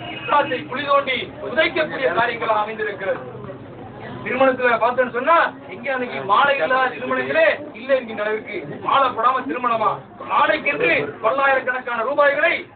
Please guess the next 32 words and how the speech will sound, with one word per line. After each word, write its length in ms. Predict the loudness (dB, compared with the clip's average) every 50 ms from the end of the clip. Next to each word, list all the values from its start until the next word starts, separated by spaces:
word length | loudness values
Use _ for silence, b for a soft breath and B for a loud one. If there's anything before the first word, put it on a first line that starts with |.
| -8
செலவழிக்க 500 | -4 -2 0 2 2 0 0 -2 -4 -2
வேண்டும் 280 | -2 0 0 0 -2 -4
என்கிறார்கள். 440 | -6 -2 2 2 4 2 2 -2 -10 -14 -18 -14 -6
ஆனா 120 | -4 -4 -4
செலவழிச்சிட்டு 640 | -2 0 2 4 4 4 4 0 -4 -8 -6 0
போ, 300 | 4 4 4 4 4 0 -6 -8 -4
அதை 200 | 0 2 2 2
கொண்டு 240 | 2 -2 -6 -6 -6
வந்து 160 | -6 -4 -4
ஏன் 180 | -4 -4 -4
இஸ்லாத்தோடு 500 | -4 0 2 2 2 4 4 2 2 0
சம்பந்தப்படுத்துகிறாய் 720 | -2 -6 -4 -4 -4 -4 -4 -4 -6 -4 -2 0 2 2
என்று 140 | 2 0 -2 -6
சொன்னால், 380 | -8 -4 2 2 2 2 2 -2 -8 -14
இஸ்லாம் 360 | -14 -14 -12 -8 -4 -4 -4 -4
இப்படிதான் 420 | -4 -6 -6 -4 -2 -2 -2 -2
சொல்லுது 300 | -4 -8 -6 0 2 2
என்று 380 | 2 2 0 -2 -2 -2 -2 -6 -10 -14 -14 -10
பிற 280 | -8 -4 0 0 0 0
சமுதாய 380 | 0 -4 -2 0 2 2 2 0
மக்களும் 380 | -2 -4 -4 -4 -4 -4 -4 -4
கூட 180 | -2 -2 -2
பார்த்து 520 | -2 -2 -2 -2 -2 -2 -2 -2 -2 -2 -4 -6 -8 -8 -6
இவ்வளவு 340 | -6 -4 -2 0 -2 -2 -2 -4
சிரமமா 340 | -4 -4 -4 -2 -2 -2 -2
இருக்கு, 300 | -4 -4 -4 -4 -4 -4 -4 -8 -12 -14
இஸ்லாத்துல 440 | -4 2 4 6 6 6 6 4 4 4 4 2 -2 -6 -10 -10
திருமணம் 340 | -8 -6 -4 -2 -2 -2 -2
என்பது 420 | -2 -2 -2 0 0 0 -2 -2 -6 -10 -14 -14
இவ்வளவு 360 | -12 -8 -2 0 2 2 2
சிரமமா 480 | 0 0 0 0 0 0 0 0 0
என்று 440 | 0 -2 0 0 2 2 2 0 -4